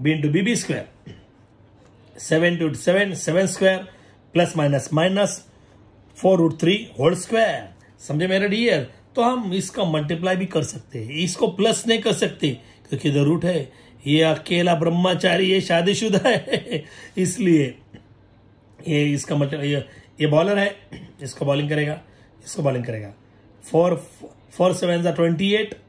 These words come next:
ये देखें, ये ट्वेंटी एट, ये इसका मैं फॉर्मूला बोला था, ये फ़ोर सेवन जा ट्वेंटी एट, <clears throat> ये प्लस, इधर क्या है,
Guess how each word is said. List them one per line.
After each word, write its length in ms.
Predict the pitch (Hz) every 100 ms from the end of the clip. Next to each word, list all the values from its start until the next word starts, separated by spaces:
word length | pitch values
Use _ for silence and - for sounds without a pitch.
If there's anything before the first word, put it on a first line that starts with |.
| _ - - - - -
ये 40 | 123
देखें, 200 | 123 120 - - - - - -
ये 60 | 127
ट्वेंटी 380 | 127 123 143
एट, 180 | 139 131 - - - - _ -
ये 140 | 139 143
इसका 220 | - 147
मैं 120 | 147
फॉर्मूला 340 | - 139 143
बोला 200 | 143 143
था, 200 | 127 156 - - - _
ये 100 | -
फ़ोर 300 | 139 151 165
सेवन 280 | 180 190 170
जा 100 | 175
ट्वेंटी 400 | 170 170 165 202
एट, 220 | 196 196 -
<clears throat> 100 | -
ये 420 | 160 - 117 131 135 -
प्लस, 340 | 151 156 - - - - - - - _ - - _ _ - - - - - -
इधर 200 | 139 151
क्या 120 | 151
है, 160 | 160 -